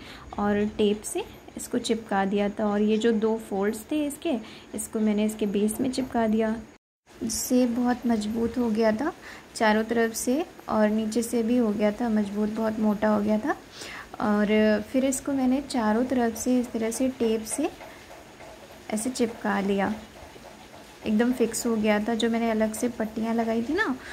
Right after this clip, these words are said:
वो पूरी इस तरह से मैंने टेप से इसको चारों तरफ से फिक्स कर ली थी। तो ये बहुत हमारा मजबूत सा झूला बन गया था। फिर आप इसको इस तरह का जो हमारा सिल्वर पेपर है ना,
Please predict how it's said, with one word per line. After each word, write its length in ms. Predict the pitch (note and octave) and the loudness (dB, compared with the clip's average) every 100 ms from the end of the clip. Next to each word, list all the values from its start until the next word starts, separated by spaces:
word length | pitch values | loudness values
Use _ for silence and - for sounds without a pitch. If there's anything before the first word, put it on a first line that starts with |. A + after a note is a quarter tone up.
| - - | -14 -4
वो 80 | A#3 | -2
पूरी 440 | A#3 A3+ A3 A#3 A#3+ | 0 2 4 4 2
इस 140 | - | 0
तरह 160 | G#3+ G#3+ | -2 0
से 140 | A3+ | -2
मैंने 220 | A3+ A3 | -2 -2
टेप 260 | G#3+ G#3+ G#3+ | 0 0 -2
से 200 | - F4+ - - - - - - | -2 -4 -4 -16 -20 -20 -20 -10
इसको 160 | - | -6
चारों 300 | A#3+ A3 G3+ | -2 0 0
तरफ 200 | G#3 A3 | 0 -2
से 120 | G#3+ C#4 | -2 -4
फिक्स 340 | B3+ G#3+ - | -4 -4 -4
कर 180 | G#3+ G3+ | -2 0
ली 200 | G3+ G3 | 0 -2
थी। 340 | G#3 G3+ G#3 - - - - - - - - - - | -2 -2 -2 -6 -20 -20 -20 -20 -20 -20 -20 -16 -6
तो 360 | G#3+ G#3 G3+ - - - - | -2 0 -2 -6 -14 -10 -4
ये 400 | G#3 G#3 A#3 D#4+ | 0 2 2 0
बहुत 440 | A#3 G#3+ G#3+ A#3 B3 | -2 0 2 0 0
हमारा 340 | G#3+ G#3 G#3 | 0 2 2
मजबूत 480 | A3+ G#3+ - - G#3 - | 0 -2 -4 -4 -4 -4
सा 200 | B3+ D4 F4+ - - - - - | -4 -4 -6 -14 -16 -16 -14 -8
झूला 340 | - A3 G#3 | -2 2 4
बन 280 | G3+ G#3 G3 | 2 0 0
गया 160 | G3 G3 | 0 -2
था। 260 | G3+ G3+ - - - - - - - - - - - | -2 -6 -8 -16 -20 -20 -20 -20 -20 -20 -20 -20 0
फिर 340 | C4 A#3+ B3 - | 2 4 0 -4
आप 280 | A#3 A3 A3+ B3 | -4 -4 -2 -4
इसको 260 | - C4 | 0 4
इस 200 | C4 B3+ | 4 4
तरह 180 | A#3 A#3 | 0 -2
का 140 | B3 | 0
जो 180 | A#3 B3 | 0 2
हमारा 260 | A#3 A3+ A#3 | 2 2 0
सिल्वर 360 | A#3 A3 A3 | 0 0 0
पेपर 280 | A3+ B3 A#3+ | 0 -2 0
है 140 | B3+ D#4 | 2 2
ना, 220 | F#4 | 0